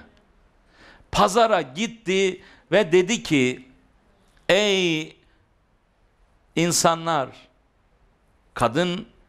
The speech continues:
Müslüman, peygamber hanımı, saçlarımı satıyorum, alan var mı?" dedi.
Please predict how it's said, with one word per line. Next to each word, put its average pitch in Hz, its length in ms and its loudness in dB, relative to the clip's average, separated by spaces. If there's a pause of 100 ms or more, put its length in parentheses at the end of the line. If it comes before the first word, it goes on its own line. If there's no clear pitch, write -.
(120)
Müslüman, 175 600 0 (340)
peygamber 147 600 0
hanımı, 190 480 -4 (920)
saçlarımı 240 1040 0
satıyorum, 208 680 -2
alan 190 300 2
var 202 200 2
mı?" 127 200 -8
dedi. 80 240 -16